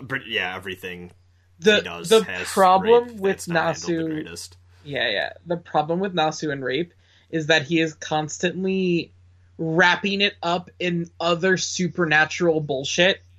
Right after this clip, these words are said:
Speaker 1: Yeah.
Speaker 2: And it becomes so, like,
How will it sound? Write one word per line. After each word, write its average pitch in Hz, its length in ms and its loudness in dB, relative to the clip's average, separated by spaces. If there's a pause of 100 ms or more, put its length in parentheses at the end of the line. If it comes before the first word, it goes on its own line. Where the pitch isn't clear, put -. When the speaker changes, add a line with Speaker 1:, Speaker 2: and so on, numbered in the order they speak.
(720)
Speaker 1:
Yeah. 131 800 4 (320)
Speaker 2:
And 214 200 4
it 208 220 0
becomes 214 560 -2
so, 214 1300 2
like, 170 440 2